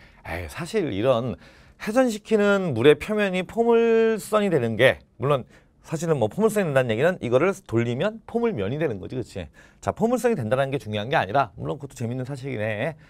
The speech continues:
자, 이 과정에서 얻게 되는 게 많아. 그래서 그거에 대한 얘기를 좀 하고 싶은 거야.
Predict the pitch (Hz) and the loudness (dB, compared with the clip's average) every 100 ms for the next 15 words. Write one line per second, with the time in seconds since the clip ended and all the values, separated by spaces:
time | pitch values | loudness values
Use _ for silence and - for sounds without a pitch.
0 | - _ - 73 - - - 143 196 208 | -20 _ -10 -10 -12 -20 -4 0 2 0
1 | 117 117 120 117 113 92 82 120 98 87 | 0 0 0 -4 -2 -2 -2 -4 -4 -8
2 | 82 69 71 69 - _ _ _ _ _ | -8 -10 -14 -16 -18 _ _ _ _ _
3 | _ - 98 139 143 _ _ - 101 107 | _ -4 0 0 -2 _ _ -8 -4 4
4 | 143 135 113 101 85 73 76 73 85 98 | 6 6 2 -2 -6 -10 -10 -10 -12 -12
5 | - 160 107 82 135 175 | -8 -2 0 2 4 2